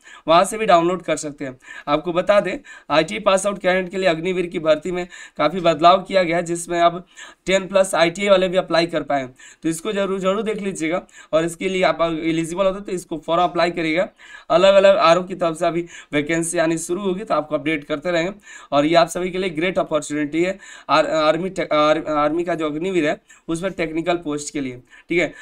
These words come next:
तब तक हम देख लेते हैं राउरकेला स्टील प्लांट के रिक्रूटमेंट के बारे में। ये रिजल्ट है दोस्तों अटेंडेंट कम टेक्नीशियन का, जो कि राउरकेला स्टील प्लांट उड़ीसा की तरफ से निकाला गया है।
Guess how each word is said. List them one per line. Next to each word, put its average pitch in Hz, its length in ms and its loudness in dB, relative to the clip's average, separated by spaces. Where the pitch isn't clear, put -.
तब 143 80 -12
तक 190 60 2
हम 196 140 4
देख 220 140 -6
लेते 214 220 -4
हैं 208 80 4
राउरकेला 180 380 4
स्टील 175 220 -8
प्लांट 165 260 0
के 165 80 -6
रिक्रूटमेंट 151 520 -6
के 190 80 -4
बारे 175 220 4
में। 170 140 -4
ये 160 380 0
रिजल्ट 175 380 2
है 190 80 4
दोस्तों 185 260 -4
अटेंडेंट 165 500 -2
कम 165 140 -4
टेक्नीशियन 151 520 -6
का, 160 280 -6
जो 147 120 -2
कि 202 260 -10
राउरकेला 180 480 2
स्टील 190 260 -6
प्लांट 170 280 2
उड़ीसा 156 300 -2
की 160 60 -2
तरफ 147 180 -4
से 175 120 -8
निकाला 143 340 -2
गया 135 180 -6
है। - 340 -16